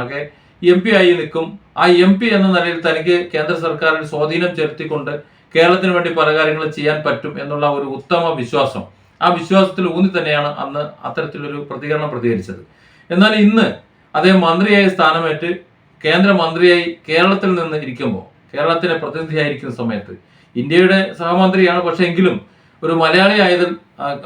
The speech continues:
ഒരു നമുക്ക് അഭിമാനിക്കാം. അപ്പോൾ ആ അവസ്ഥയിൽ നമ്മുടെ സംസ്ഥാനം, നമ്മുടെ സംസ്ഥാന സർക്കാർ,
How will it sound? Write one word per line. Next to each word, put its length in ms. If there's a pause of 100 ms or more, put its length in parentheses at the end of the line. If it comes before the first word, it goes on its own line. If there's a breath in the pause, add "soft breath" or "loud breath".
ഒരു 280 (120)
നമുക്ക് 240
അഭിമാനിക്കാം. 580 (400 soft breath)
അപ്പോൾ 180 (160)
ആ 40 (140)
അവസ്ഥയിൽ 400 (360)
നമ്മുടെ 400
സംസ്ഥാനം, 520
നമ്മുടെ 280
സംസ്ഥാന 340 (140)
സർക്കാർ, 360